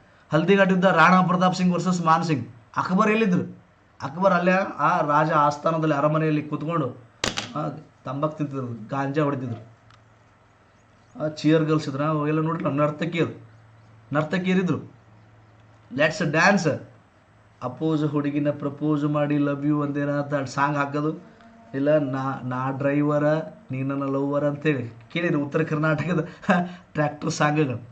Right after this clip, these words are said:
ಟ್ರ್ಯಾಕ್ಟ್ರಲ್ಲಿ ಹಾಕ್ತಾರೆ ಸಾಂಗ್ ಹಾಕೋದು, ಅವ್ರು ಡ್ಯಾನ್ಸ್ ಹೊಡೆದು, ಅಕ್ಬರ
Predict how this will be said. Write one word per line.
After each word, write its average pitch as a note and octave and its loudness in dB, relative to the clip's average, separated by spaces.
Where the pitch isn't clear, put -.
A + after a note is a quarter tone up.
ಟ್ರ್ಯಾಕ್ಟ್ರಲ್ಲಿ D3+ -2
ಹಾಕ್ತಾರೆ E3 2
ಸಾಂಗ್ E3+ 4
ಹಾಕೋದು, F#3 2
ಅವ್ರು G3+ 2
ಡ್ಯಾನ್ಸ್ F#3 6
ಹೊಡೆದು, G3 0
ಅಕ್ಬರ F#3+ 4